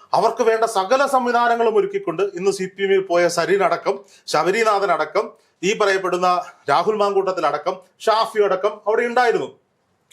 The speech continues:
ഒരുപാട് പേരുണ്ട്, ഈ ഇന്നത്തെ നേതാക്കന്മാരെല്ലാവരും ഉണ്ട്. അതിൽ ഏറ്റവും പ്രമുഖമായ പങ്ക് വഹിച്ചത് ഷാഫി പറമ്പിലും രാഹുൽ മാങ്കൂട്ടത്തിലുമാണ്. അന്ന് രാഹുൽ മാങ്കൂട്ടത്തിൽ യൂത്ത് കോൺഗ്രസിന്റെ സംസ്ഥാന അധ്യക്ഷൻ മാത്രമാണ്. അപ്പൊ സ്വാഭാവികമായിട്ടും അത്രയും ടാലന്റ് ഉള്ളത് കൊണ്ടാണല്ലോ ഒരു രാഷ്ട്രീയ നേതാവ്. നമുക്കറിയാം,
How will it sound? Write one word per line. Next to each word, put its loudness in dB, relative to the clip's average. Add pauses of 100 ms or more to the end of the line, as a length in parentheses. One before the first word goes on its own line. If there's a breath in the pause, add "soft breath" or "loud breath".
(160)
ഒരുപാട് 2
പേരുണ്ട്, -2 (140)
ഈ -6
ഇന്നത്തെ -4
നേതാക്കന്മാരെല്ലാവരും 0
ഉണ്ട്. -8 (400 loud breath)
അതിൽ 2
ഏറ്റവും 0
പ്രമുഖമായ 2
പങ്ക് -2
വഹിച്ചത് -2
ഷാഫി -4
പറമ്പിലും -6
രാഹുൽ -6
മാങ്കൂട്ടത്തിലുമാണ്. -2
അന്ന് -4
രാഹുൽ 2
മാങ്കൂട്ടത്തിൽ -2
യൂത്ത് -4
കോൺഗ്രസിന്റെ -2
സംസ്ഥാന -4
അധ്യക്ഷൻ -6
മാത്രമാണ്. 0 (400 loud breath)
അപ്പൊ 0
സ്വാഭാവികമായിട്ടും 2
അത്രയും -2
ടാലന്റ് 0
ഉള്ളത് 2
കൊണ്ടാണല്ലോ 0
ഒരു 4
രാഷ്ട്രീയ -2
നേതാവ്. -2
നമുക്കറിയാം, 0